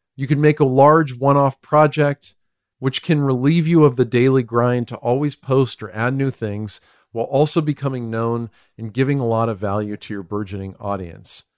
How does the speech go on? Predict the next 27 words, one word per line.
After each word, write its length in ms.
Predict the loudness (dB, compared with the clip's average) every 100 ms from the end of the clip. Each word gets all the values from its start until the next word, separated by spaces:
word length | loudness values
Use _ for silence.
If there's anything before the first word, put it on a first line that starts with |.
| _ _ 0
Or 380 | 4 6 4 -2 _ _
you 160 | -2
can 140 | 0 -2
start 300 | 2 2 2
collecting 540 | 0 2 2 0 -4
and 120 | -4
sending 340 | -2 0 2 0
information, 720 | -2 -2 -2 -2 -4 -6 -8 -14 _ _
even 320 | -4 0 2
just 320 | 2 0 0 -2
on 200 | -2 -2
LinkedIn 580 | -4 -4 -2 -2 -4 -10 _
or 120 | -14
through 420 | -14 -6 -4 -2 -4
a 100 | -8
simple 400 | -6 -6 -8 -6
email 320 | -6 -4 -4
newsletter. 680 | -4 -4 0 0 0 -4 -10 _ _ _ _
And 80 | -10
if 140 | -8
you 80 | -8
want 200 | -4 -2
to 60 | 0
go 120 | 0
really, 420 | 0 2 4 4
really 320 | 2 2 2
lo-fi, 640 | 2 2 0 0 -2 -2